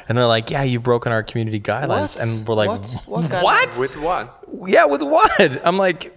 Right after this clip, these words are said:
Speaker 1: "This is insane."
Speaker 2: Did somebody report us, or
Speaker 1: I
Speaker 2: is,
Speaker 1: haven't,
Speaker 2: is there
Speaker 1: about
Speaker 2: any
Speaker 1: what?
Speaker 2: <laughs> all this digital
Speaker 1: Was there any
Speaker 2: content?
Speaker 1: nudity in our content, Andy?
Speaker 3: Not that I know of.
Speaker 1: I don't know what we did, but, uh,
Speaker 2: Okay, weird.
Speaker 1: so
Speaker 2: You were
Speaker 1: speaking
Speaker 2: talking
Speaker 1: of
Speaker 2: about
Speaker 1: platforms.
Speaker 2: Shop, Shoploop.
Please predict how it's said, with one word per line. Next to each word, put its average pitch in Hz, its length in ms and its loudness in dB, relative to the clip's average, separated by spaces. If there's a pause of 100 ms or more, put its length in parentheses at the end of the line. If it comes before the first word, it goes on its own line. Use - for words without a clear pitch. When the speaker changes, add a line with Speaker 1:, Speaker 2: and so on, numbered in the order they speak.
Speaker 1:
"This 185 240 0
is 160 140 -2
insane." 160 600 0
Speaker 2:
Did 165 220 -6
somebody 175 360 -2
report 170 460 -4
us, 339 360 -6
or 160 360 -2
Speaker 1:
I - 40 0
Speaker 2:
is, 160 320 0
Speaker 1:
haven't, 170 180 -8
Speaker 2:
is - 120 -10
there 160 280 -2
Speaker 1:
about 123 260 4
Speaker 2:
any 120 80 -2
Speaker 1:
what? 190 260 2 (600)
Speaker 2:
<laughs> - 1040 0
all 185 160 2
this 190 240 -2
digital 190 260 0
Speaker 1:
Was 147 120 6
there 180 140 8
any 170 180 4
Speaker 2:
content? 151 80 4 (120)
Speaker 1:
nudity 175 320 6
in 160 80 6
our 143 140 6
content, 170 540 2
Andy? 165 520 2 (840)
Speaker 3:
Not 117 200 -2
that 139 120 0
I 110 60 0
know 110 360 0
of. 113 80 -8 (340)
Speaker 1:
I 135 60 -8
don't 170 100 -2
know 147 100 2
what 120 140 0
we 110 80 -2
did, 113 380 -2
but, 95 340 -4
uh, 92 300 2
Speaker 2:
Okay, 87 120 -14
weird. 190 320 -12
Speaker 1:
so - 140 -16
Speaker 2:
You - 120 -2
were - 40 2
Speaker 1:
speaking - 520 2
Speaker 2:
talking 160 80 2
Speaker 1:
of 139 60 0
Speaker 2:
about 180 160 0
Speaker 1:
platforms. 104 920 2
Speaker 2:
Shop, 214 220 -2
Shoploop. 175 240 -8